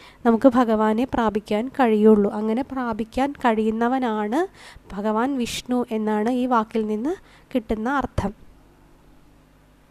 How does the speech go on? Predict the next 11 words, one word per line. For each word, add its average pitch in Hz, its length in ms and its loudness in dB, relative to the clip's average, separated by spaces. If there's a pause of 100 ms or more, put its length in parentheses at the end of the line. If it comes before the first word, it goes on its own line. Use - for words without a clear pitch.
(120)
അടുത്തത് 240 540 0 (540)
യോഗവിദാം 262 960 8
നേത, 208 340 0 (1200)
യോഗത്തിനെ 269 1000 10 (120)
അല്ലെങ്കിൽ 262 240 2
യോഗത്തെ 254 580 6
അറിയുന്നവർ 240 800 0
അല്ലെങ്കിൽ 240 220 -4
യോ-, 247 200 2
യോഗത്തെ 233 540 2
ലഭിക്കുന്നവർ, 220 720 -2